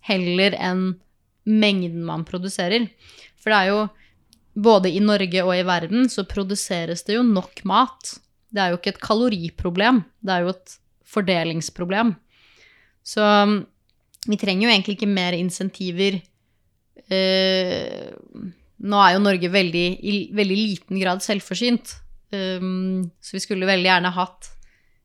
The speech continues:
flere bønder. Men,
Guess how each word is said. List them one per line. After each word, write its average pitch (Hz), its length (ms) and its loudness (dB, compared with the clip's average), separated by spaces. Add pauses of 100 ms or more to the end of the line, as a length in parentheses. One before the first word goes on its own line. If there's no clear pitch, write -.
(120)
flere 185 320 0
bønder. 196 380 2 (1160)
Men, 190 600 2